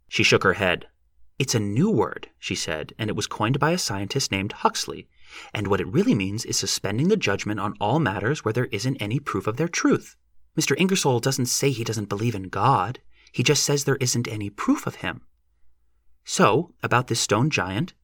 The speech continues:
I'm an agnostic." She grinned impishly at me. "And that," she said,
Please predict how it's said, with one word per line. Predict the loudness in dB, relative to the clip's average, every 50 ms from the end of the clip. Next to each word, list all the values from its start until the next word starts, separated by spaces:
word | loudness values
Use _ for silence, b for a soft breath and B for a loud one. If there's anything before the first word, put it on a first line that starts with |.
| _ _ _
I'm | -2 0 0 0 -2 -2 0
an | 0 0
agnostic." | 0 2 2 0 0 0 -2 -6 -8 -10 -12 -18 _ _ _ _ _ -20 -20 _ _ _ _ _ _ -20 -20 -20 _
She | 0 0 0
grinned | 4 6 6 6 6 4 2 2
impishly | 0 0 2 0 -2 -2 -2 -2 -2 -2 -2 -2
at | -2 -4
me. | -4 -8 -8 -10 -12 _ -20 -20 _ _ _ _ _ _ _ -2
"And | -2 -2 -2 -2
that," | 0 0 0 0 -2 -2
she | -2 -2
said, | -2 -4 -4 -4 -6 -8 -10